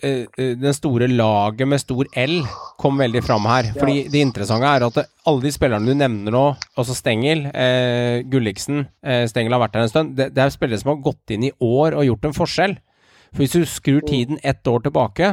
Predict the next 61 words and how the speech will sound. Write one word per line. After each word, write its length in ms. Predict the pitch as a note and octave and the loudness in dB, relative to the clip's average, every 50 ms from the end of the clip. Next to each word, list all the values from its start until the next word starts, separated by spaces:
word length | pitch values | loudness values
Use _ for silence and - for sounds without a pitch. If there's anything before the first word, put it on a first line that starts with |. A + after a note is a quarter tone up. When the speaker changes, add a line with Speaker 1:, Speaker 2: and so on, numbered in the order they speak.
| F3 - | 0 -2
Speaker 1:
så 220 | - - D#3+ D#3+ | -2 0 0 0
snakket 340 | - F3+ C#3 - - C3 - | 0 0 -2 -2 -4 -6 -2
folk 240 | - B2+ A2+ - - | 0 0 0 0 -2
om 80 | B2+ C3+ | 0 2
Johan 300 | C#3+ C#3+ B2 C3 A#2 B2+ C#3 | 2 2 2 2 0 0 0
Hove 400 | B2+ C#3+ D3 A#2+ G#2+ G2 G2 A#2 | -2 -2 -2 0 0 0 0 0
og 80 | C3 C3+ | -2 0
Maigård. 460 | A#2+ A2+ G#2+ G#2 A2 C#3+ F#3 A3 G#3 - - - _ - - - - - - - - | -2 -2 -4 -2 0 0 0 0 0 -2 -6 -12 _ -18 -20 -18 -18 -20 -20 -8 -4
Eh, 160 | - C#3 C#3+ - | -2 -2 0 0
og 100 | E3 D3+ | 0 -2
Maigård, 460 | D3 B2+ A#2+ A2+ A2+ A#2 C#3+ F3+ F#3 E3+ | 0 0 0 0 0 0 2 2 2 2
han 160 | D#3+ E3 F#3 F3+ | 2 0 0 0
er 80 | D3 B2 | 0 -2
jo 60 | A#2+ A#2 | -2 -2
ikke 160 | - C3+ A#2 | -2 -2 -2
ønsket 260 | G2 G2 - - G#2+ | -2 -4 -4 -4 -2
lenger 200 | G#2+ A2 A#2 B2 C3+ | -2 -2 -2 -2 -4
å 60 | B2 | -4
spille 220 | - B2+ A2 A2+ | -4 -6 -6 -6
i 40 | B2 | -4
Sarpsborg. 560 | A#2+ - A#2 G#2+ - - G3 G#3+ G#3 D#3+ C#3 - - | -4 -4 -4 -4 -2 -2 0 0 0 0 -2 -2 0
Og 80 | D3 D3 | 2 2
Johan 300 | D3+ D3 C#3 C#3+ D3 C3+ | 4 4 2 2 2 0
Hove 240 | D3 A#2+ G#2 G#2 D3+ | 0 0 0 0 0
har 80 | G3 F#3 - | -2 -2 -2
hatt 100 | - C3 | 0 0
en 140 | B2+ C3 - - | -2 -2 -4 -8
OK 440 | - G2 F#2+ F#2 - - - A#2+ A#2+ - | -10 -10 -10 -10 -8 -4 -2 -2 -2 -2
sesong 340 | C3+ B2+ - D#3 F#3 F3+ | -4 -2 0 0 0 0
og 80 | D3+ A#2 | 0 0
vært 140 | G#2+ G2+ - | -2 -2 -2
solid, 400 | - - G2 G2 C#3 F#3+ F#3+ E3 | -4 -6 -4 -4 -4 -2 0 2
han, 240 | - F3 G3+ F3+ C#3 | 2 2 2 2 2
men 80 | C3+ C3 | 2 2
det 60 | B2 | 2
er 60 | A2 | 2
jo 60 | G#2 - | 2 0
ikke 80 | G3+ F#3 | 0 0
han 80 | B2 | 0
som 140 | - - C#3 | 0 0 -2
har 80 | - _ | -2 _
preget 600 | - - C#3 B2 A#2 A#2 A2 G2 F#2 F#2 G2+ A2+ - | -2 -2 -2 -2 -2 -2 -2 -4 -6 -6 -6 -4 -4
dette 240 | A2+ G#2 G2+ G#2+ G2+ | -4 -4 -4 -4 -4
laget 220 | F#2+ F#2+ G2 G#2 A2 A2 | -2 -4 -4 -2 -2 -2
heller, 160 | G#2+ C#3+ F3+ | 0 0 0
for 100 | E3 - | 0 0
det 40 | E3 | 0
er 80 | C#3+ A#2+ | 0 -2
andre 240 | G#2 F#2 F#2+ F#2+ F#2+ | -2 -4 -4 -6 -6
som 100 | - C3 B2+ | -4 -4 -4
har 80 | - - | -4 -4
stått 180 | C3 - - | -6 -8 -6
fram. 280 | - - F#3 G#3+ F#3+ C3 - - - - - - - - - - - | -2 0 0 2 0 -2 -6 -12 -20 -20 -20 -20 -20 -20 -18 -10 -2
Så 300 | - E3 D3 D3+ D3+ D3 | 0 2 4 4 4 2
det 100 | D#3 D3+ | 2 0
viser 240 | D#3+ C3+ - - B2+ | 0 0 0 2 2
jo 60 | B2+ | 0
at 80 | D3 - | 2 2
det, 120 | - A3+ - - | 0 -2 -2 0
Speaker 3:
Ja. 180 | C#3 B2 B2 | 0 2 4
Speaker 1:
laget 440 | A#2+ A2+ G2 F#2+ F#2+ G2+ G#2 A2+ | 4 2 2 2 0 -2 -2 -2